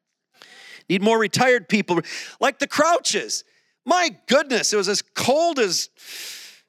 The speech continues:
I don't know, a brass toilet in an outhouse on Friday, and we're out there.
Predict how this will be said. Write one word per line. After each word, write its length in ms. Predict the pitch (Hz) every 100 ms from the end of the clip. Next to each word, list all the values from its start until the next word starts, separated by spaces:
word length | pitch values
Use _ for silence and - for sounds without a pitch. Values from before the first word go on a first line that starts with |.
| _ _ -
I 240 | 202 180 208
don't 140 | 214
know, 300 | 220 285 160
a 40 |
brass 440 | 127 147 175 226 -
toilet 340 | - 240 262
in 60 | 233
an 60 | 226
outhouse 520 | 269 196 180 147 -
on 140 | 185
Friday, 400 | 175 196 180 165
and 100 | 165
we're 200 | 202 262
out 180 | 262 269
there. 300 | - 254 214